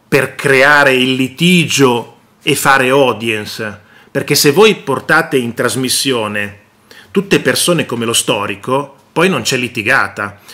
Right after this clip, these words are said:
perché se voi portate in trasmissione tutti storici, tutte persone di un certo livello,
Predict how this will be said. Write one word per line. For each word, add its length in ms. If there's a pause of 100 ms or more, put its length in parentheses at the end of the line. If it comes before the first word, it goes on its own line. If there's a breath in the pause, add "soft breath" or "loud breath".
(180 loud breath)
perché 220
se 140
voi 180
portate 400
in 80
trasmissione 600
tutti 240
storici, 760
tutte 240
persone 380
di 80
un 100
certo 420
livello, 840